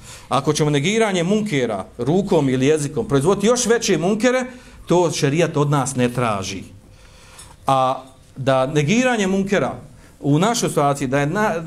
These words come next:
da je zaista najefikasnije, najbolje da se vraća na negiranje jezikom, znači, oko toga nema sumnje.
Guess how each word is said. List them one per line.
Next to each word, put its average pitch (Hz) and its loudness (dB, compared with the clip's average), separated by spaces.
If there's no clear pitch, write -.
da 160 0
je 156 2
zaista 175 0
najefikasnije, 160 0
najbolje 165 0
da 131 0
se 139 0
vraća 156 0
na 135 0
negiranje 139 2
jezikom, 202 2
znači, 135 -6
oko 135 -4
toga 151 2
nema 147 2
sumnje. 98 -6